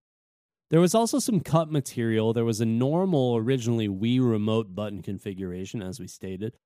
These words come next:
a rotary dial system, uh, user interface. There was the boomerang, and there was actually a rocket fist meant to replace the boomerang, and that's what eventually became the beetle.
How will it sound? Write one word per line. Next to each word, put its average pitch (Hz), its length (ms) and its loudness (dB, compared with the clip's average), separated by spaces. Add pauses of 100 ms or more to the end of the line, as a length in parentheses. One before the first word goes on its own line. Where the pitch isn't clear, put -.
(220)
a 117 100 0
rotary 131 540 2
dial 110 400 0
system, 101 560 -6 (100)
uh, 92 320 -10
user 92 420 -8
interface. 160 760 -2
There 117 100 -2
was 101 180 -6
the 98 80 -10
boomerang, 147 800 2 (400)
and 160 480 2
there 170 140 0
was 160 120 0
actually 196 300 -2
a 156 60 2
rocket 117 560 -2
fist 104 420 -6
meant 139 420 0
to 147 120 -4
replace 160 560 0
the 135 100 0
boomerang, 98 800 -2
and 107 240 -2
that's 147 260 -4
what 180 140 0
eventually 110 640 -2
became 107 400 -4
the 98 100 -4
beetle. 120 520 -2